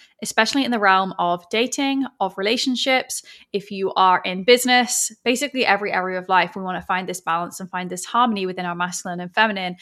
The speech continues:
energies. So let's dive into it. I'm gonna share with you a little bit around my own journey with masculine and feminine energies. So I am an expert in this area through my own experience, and I have studied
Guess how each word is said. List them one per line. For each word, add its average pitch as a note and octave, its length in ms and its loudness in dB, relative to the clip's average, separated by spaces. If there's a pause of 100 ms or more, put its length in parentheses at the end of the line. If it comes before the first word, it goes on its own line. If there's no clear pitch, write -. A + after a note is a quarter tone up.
(360)
energies. G3+ 680 0
So F#3+ 600 2
let's F#3+ 500 0 (100)
dive E3+ 560 0 (180)
into F3 280 -10
it. D#3 160 -6 (540)
I'm G#3 100 2
gonna G#3 380 2 (200)
share A#3 340 4
with A#3+ 100 -4
you F3+ 120 -2
a - 20 -8
little E3+ 180 -4
bit F3 200 2
around F3 680 -2 (140)
my C4 180 4
own C#4+ 100 2
journey F#3 360 -4
with G3+ 180 -6
masculine A3 460 -4
and A3 200 -8
feminine F3+ 440 -6 (180)
energies. - 540 -12 (880)
So - 160 0
I A3 140 6
am C4+ 340 2
an A#3 120 -2
expert - 600 -2 (320)
in A3+ 100 -4
this A3+ 220 -4
area G3+ 340 2
through A3 220 -8
my G#3 160 -4
own G#3 180 -2
experience, G#3 580 -6
and G3+ 80 -6
I G3 40 -6
have G3+ 120 -8
studied C4+ 460 -2